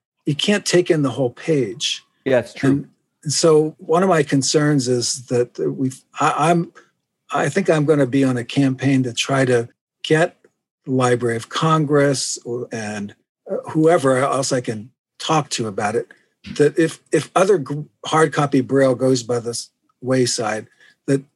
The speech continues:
Speaker 1: things like poetry, just like, say, foreign languages or math, you, you know,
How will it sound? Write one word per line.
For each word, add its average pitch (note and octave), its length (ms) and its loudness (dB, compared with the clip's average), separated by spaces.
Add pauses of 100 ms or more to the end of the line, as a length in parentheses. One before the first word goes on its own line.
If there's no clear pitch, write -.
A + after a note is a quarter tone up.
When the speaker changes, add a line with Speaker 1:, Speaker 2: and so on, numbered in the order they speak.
(140)
Speaker 1:
things E3+ 220 2
like C3 180 2 (160)
poetry, D3+ 460 2
just F3 240 2
like, C#3+ 240 0
say, C3 260 -2 (220)
foreign C#3 300 0
languages B2 760 -4
or A2+ 400 -6 (360)
math, C#3 440 0
you, C3 220 -2
you C3 120 -6
know, A#2+ 340 -4